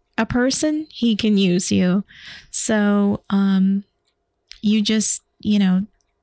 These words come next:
stay encouraged and think about that. You know, don't,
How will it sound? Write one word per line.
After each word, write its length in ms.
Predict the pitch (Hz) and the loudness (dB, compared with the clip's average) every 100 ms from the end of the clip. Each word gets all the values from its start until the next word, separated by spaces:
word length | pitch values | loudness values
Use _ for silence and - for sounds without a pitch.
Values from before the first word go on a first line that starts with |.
| _ | _
stay 440 | - - 226 233 233 | -6 -2 0 0 2
encouraged 760 | 220 208 196 190 196 196 - | 2 2 2 2 2 0 -2
and 180 | 190 185 | 0 0
think 260 | 190 185 190 | 2 0 0
about 400 | 190 175 180 - | 0 0 -2 0
that. 340 | 180 175 180 _ - - - - _ _ _ _ - | 0 2 0 _ -20 -20 -20 -20 _ _ _ _ -2
You 140 | 196 | 0
know, 140 | 190 | 2
don't, 360 | 190 214 226 | 0 0 -2